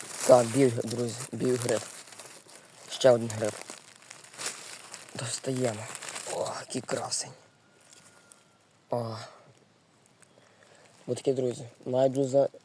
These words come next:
зараз ще щось ще найду. Обов'язково підключуся. Але вже є ось такі два компаньйони у нас.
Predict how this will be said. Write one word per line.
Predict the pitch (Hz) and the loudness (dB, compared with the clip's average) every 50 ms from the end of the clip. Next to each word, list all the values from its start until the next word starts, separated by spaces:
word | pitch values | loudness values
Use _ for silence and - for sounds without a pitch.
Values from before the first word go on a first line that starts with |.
| - - | -16 -6
зараз | - 123 139 135 135 139 139 131 | 0 4 6 6 6 6 4 0
ще | - - 131 | -2 -4 -4
щось | - 139 139 - - - - | -2 -2 -2 -2 -4 -8 -4
ще | - - 139 | 2 4 4
найду. | 139 135 135 135 135 139 131 131 143 143 151 - - _ _ _ - - - _ - - - - _ _ _ _ | 4 4 4 4 2 2 4 4 2 2 0 -4 -16 _ _ _ -20 -20 -20 _ -20 -20 -20 -20 _ _ _ _
Обов'язково | - 120 110 123 120 117 113 - - 127 135 135 139 135 127 _ _ _ _ - | -2 2 6 6 6 6 6 4 8 10 12 12 12 8 6 _ _ _ _ -4
підключуся. | - 131 127 - - 127 127 127 113 - 175 151 - - 117 - - - _ _ _ _ _ - | -2 -2 -2 -2 -4 -2 0 0 0 -2 -2 -4 -4 -6 -6 -10 -12 -20 _ _ _ _ _ 0
Але | - 120 117 117 | 4 6 6 6
вже | 120 117 123 117 - 131 131 | 6 4 4 6 6 6 6
є | 131 131 135 131 120 110 - - - - - - - - - - - - - - - - - - - | 6 6 6 4 4 2 -4 -16 -20 -20 -20 -18 -16 -12 -8 -6 -4 -4 -2 -2 -2 -4 -2 0 0
ось | 165 - | 0 0
такі | - - 113 - - 127 | 0 -4 -4 0 0 0
два | 117 117 127 131 123 - - - - - - | 2 4 4 4 4 4 0 -6 -18 -10 -4
компаньйони | - - 135 127 - - 123 120 120 120 117 160 156 | 0 0 2 4 4 4 4 4 2 0 0 0 -2
у | |
нас. | 107 104 113 - - - | -6 -6 -8 -10 -12 -12